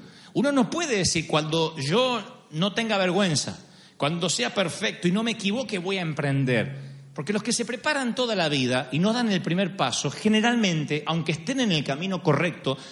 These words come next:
son atropellados por otros que sí dan el primer paso y se atreven a hacer lo que otros no pueden. Si quieres que Dios abra los mares para ti, pero ni siquiera te acercas para mojarte la punta del pie, entonces tengo que decirte, vives en un mundo de fantasía.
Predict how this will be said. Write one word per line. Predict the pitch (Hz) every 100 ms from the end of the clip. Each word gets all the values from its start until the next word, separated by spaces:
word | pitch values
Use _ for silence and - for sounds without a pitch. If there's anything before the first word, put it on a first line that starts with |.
| -
son | - - 262
atropellados | 240 196 - 170 233 214
por | - 214
otros | 294 - 147 117 - -
que | 151
sí | - 214 190
dan | 151 190
el | 170
primer | 139 139 147
paso | 151 131 - 143 - - -
y | 165
se | 190
atreven | - 277 277 185 110 120 -
a | 139
hacer | 135 - 202
lo | 165 123
que | 139
otros | 120 110
no | 113 92
pueden. | 92 85 85 - - - - -
Si | 196 190
quieres | 359 381 330
que | - 208
Dios | 285 269
abra | 247 220
los | 175
mares | 175 294 349 226
para | 180 156 127
ti, | 143 127 - - - - _
pero | 170 180
ni | 208
siquiera | 190 254 359 349
te |
acercas | 233 269 277 247
para | - 185
mojarte | 165 139 247 226
la | 175 -
punta | 294 311 233
del | 185 156
pie, | 160 139 143 -
entonces | 151 175 254 262 240 226
tengo | 233 226
que | 196
decirte, | 160 226 220 247 202 151
vives | 214 240 277 -
en | 180
un | 175
mundo | 180 233 220
de | 180
fantasía. | 160 143 143 - 110 92